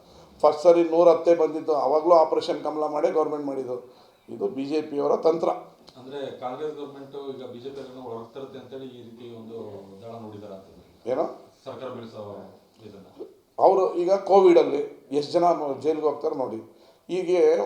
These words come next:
Speaker 1: ಒಂದೊಂದು ಹಗರಣಗಳು ಬ-, ಆಚೆಗೆ ಬರ್ತಾ ಇದೆ. ಈ ಕಾ-, ಕಾಂಗ್ರೆಸ್ ಅವ್ರು ಇದ್ರೆ ನಮ್ಮ ಹಗರಣಗಳನ್ನ ತಂದು ನಮ್ಮ ಜೈಲಿಗೆ ಹಾಕ್ತಾರೆ ಅಂತೇಳಿ ನಾವು ಗೌರ್ಮೆಂಟ್ ಮಾಡಿಬಿಟ್ರೆ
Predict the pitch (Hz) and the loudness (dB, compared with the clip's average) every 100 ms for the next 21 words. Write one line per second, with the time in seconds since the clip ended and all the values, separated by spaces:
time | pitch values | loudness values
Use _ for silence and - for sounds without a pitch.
0 | 131 135 165 170 165 - 139 156 170 170 | -4 -4 -2 -2 -4 0 2 6 6 4
1 | 151 185 - 131 156 180 151 143 139 123 | 2 0 0 2 4 4 0 0 -2 0
2 | 131 131 - - _ - 156 - 147 131 | 0 0 -6 -20 _ -8 -6 -2 0 0
3 | - 143 190 196 185 170 170 165 185 151 | 2 4 4 4 4 4 4 2 2 2
4 | 139 151 180 180 165 160 151 139 165 175 | 2 4 4 4 2 2 2 2 0 0
5 | 160 139 139 170 170 160 156 143 139 - | -2 -2 2 2 4 2 2 -4 -2 -2
6 | 247 220 262 233 226 226 220 185 175 170 | 0 2 0 2 2 2 0 0 2 0
7 | 196 269 277 | 0 0 -2